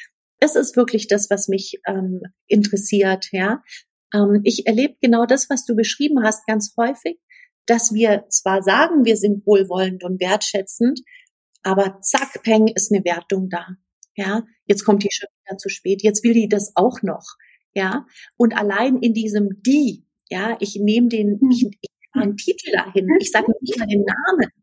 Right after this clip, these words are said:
Speaker 1: ja, ähm, es steckt ja schon eine Abwertung drin. Ähm, das macht für mich eine gute Führungspersönlichkeit aus, wenn die Haltung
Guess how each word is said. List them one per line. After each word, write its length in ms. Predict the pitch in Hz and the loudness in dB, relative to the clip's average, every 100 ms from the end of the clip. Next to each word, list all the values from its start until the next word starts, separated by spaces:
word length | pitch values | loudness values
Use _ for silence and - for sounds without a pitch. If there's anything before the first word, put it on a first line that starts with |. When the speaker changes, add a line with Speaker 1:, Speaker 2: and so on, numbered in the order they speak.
| - | -2
Speaker 1:
ja, 340 | 196 220 381 - - - - _ - | 0 0 -4 -8 -18 -18 -20 _ -2
ähm, 380 | 214 208 208 - - - | 2 2 0 -6 -20 -4
es 100 | 233 | 0
steckt 300 | - 240 - | 2 0 2
ja 80 | 226 | 2
schon 220 | - 208 | 2 2
eine 200 | 202 202 | 0 -2
Abwertung 720 | 202 - 190 190 190 185 180 | -6 -2 -2 -2 -6 -6 -6
drin. 400 | 190 190 196 208 - - - _ | -10 -10 -10 -12 -20 -20 -20 _
Ähm, 280 | 190 196 196 196 | -8 -4 -4 -4
das 220 | - 294 302 | 0 2 4
macht 260 | 277 - | 0 0
für 120 | - | 2
mich 240 | 233 240 240 | 2 4 2
eine 100 | 226 | 0
gute 240 | 214 208 | 0 -4
Führungspersönlichkeit 1700 | 208 - 202 196 196 - - _ - 208 202 196 202 196 - 185 180 | -4 -2 -4 -4 -6 -8 -8 _ -2 0 4 4 4 2 -2 -10 -6
aus, 300 | - 175 180 | -6 -4 -4
wenn 140 | 190 190 | -2 0
die 160 | 190 | 0
Haltung 640 | 190 - 185 247 - 302 | -2 0 2 2 2 2